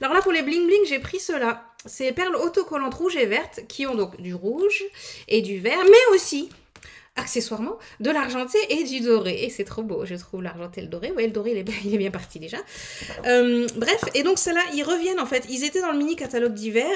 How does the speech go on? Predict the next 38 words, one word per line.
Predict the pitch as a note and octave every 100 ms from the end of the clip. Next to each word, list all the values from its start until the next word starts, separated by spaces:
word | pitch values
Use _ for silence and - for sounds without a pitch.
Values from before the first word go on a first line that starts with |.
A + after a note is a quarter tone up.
| E4
et | B3
ils |
les | A#3+ A#3
ont | A#3+
remis | C4 C#4+ E4+
au |
catalogue | C#4 A#3+ A#3 B3
annuel | G#3+ G#3+ C4
pour | F#4+
mon | F#4 F#4
plus | F4
grand | D#4+ C#4
bonheur. | A#3 G3+ E3+
Parce | F3 G#3+
que, | G#3+
bah, | G3+
le | G#3
bling | A3+ A#3+
bling | A3 G#3+
qui | A3+
brille | E4 C4+ B3
en | G3+
plus, | - A#3 -
alors | - A3+ G3+
là, | G3 G#3+
fou, | - G4+ A4+ A4+ - - - -
je |
raconte | A#3 A#3+ D#4
même | B3+ G#3
pas. | F3+ - - -
Donc | C#4
bref, | A3+ G3 -
on | C#4+
met | B3+ -
du | A3
bling | A#3 A#3 A3
bling | F#3+ F3+
là. | F3 G3 G#4+